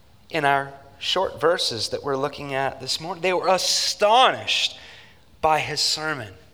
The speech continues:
They were astonished by the authority with which he taught it.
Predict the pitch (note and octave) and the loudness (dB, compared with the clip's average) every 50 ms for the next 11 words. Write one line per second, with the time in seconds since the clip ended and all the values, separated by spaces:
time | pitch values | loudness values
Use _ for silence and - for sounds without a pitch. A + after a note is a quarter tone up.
0 | _ - - - - - - - E3+ F3 F3+ F3+ F#3 - - F3+ F3 - - - | _ -20 -20 -20 -20 -12 0 2 4 4 6 4 4 4 2 0 -2 -2 -2 -2
1 | - - - - - G3 G3 A3+ B3+ C#4 C4 G3+ D3 B2 A#2 - - - - - | 0 0 -2 -2 0 0 2 4 4 4 4 4 2 -2 -4 -4 -4 -4 0 2
2 | F#3 F#3 G3 G3+ G3+ F#3+ G3 G3+ G3+ G3 F#3 F3+ - - - - - - G#3+ A3 | 4 6 6 6 4 4 0 -2 -2 -2 -2 -2 -6 -16 -16 -14 -4 0 2 4
3 | B3+ C#4+ C#4+ B3+ F#3+ C#3 A#2 G#2+ A2 A#2 B2 C#3+ D#3+ D#3 - D#3 E3 D#3+ - - | 6 6 6 6 6 4 2 2 0 -2 0 0 -2 0 0 -2 -2 0 0 -2
4 | G3 F3 - - G3+ F#3 G3+ B3 B3+ - - G#2+ | -2 -4 -6 -2 2 4 6 6 6 4 2 -6